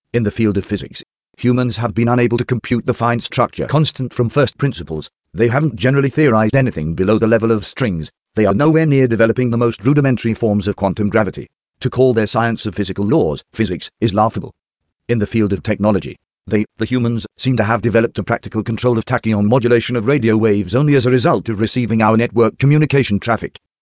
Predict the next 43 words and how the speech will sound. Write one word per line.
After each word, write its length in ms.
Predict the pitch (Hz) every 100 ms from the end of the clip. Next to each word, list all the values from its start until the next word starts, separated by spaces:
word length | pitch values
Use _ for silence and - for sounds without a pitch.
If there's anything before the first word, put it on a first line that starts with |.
| -
They 120 | 127
are 100 | 123
still 240 | - 156
confined 400 | 147 143 135 139
to 60 | 123
sublight 480 | 143 110 127 120 -
to 100 | -
transportation, 760 | 120 120 120 110 131 - 110 -
and 100 | -
have 100 | 117
yet 180 | 110 139
to 60 | 110
harness 300 | 113 113 117
even 240 | 127 123 127
point 260 | 127 127
one 200 | 92 98
percent 360 | 82 117 127 113
of 80 | 107
the 120 | 120
energy 260 | 135 104 104
output 260 | 98 120
of 80 | 120
their 140 | 113
home 220 | 104 110 98
star. 320 | - 113 - - _ -
What 280 | 101 151
idiocy! 420 | - 104 67 - - _ _
What 200 | - 127
waste! 360 | 90 78 - - _ _ _ _ _ -
In 120 | 117
the 80 | 101
field 240 | 117 104
of 100 | 101
chemistry, 440 | 117 113 - - - _ _
humans 360 | - 131 131 120
still 240 | - 127
consider 340 | 117 117 131 131
chemistry, 460 | - 113 - 78 - _
the 80 | 120
study 360 | - 127 123 123
of 120 | 92
the 80 | 95
composition, 560 | 120 113 107 - 65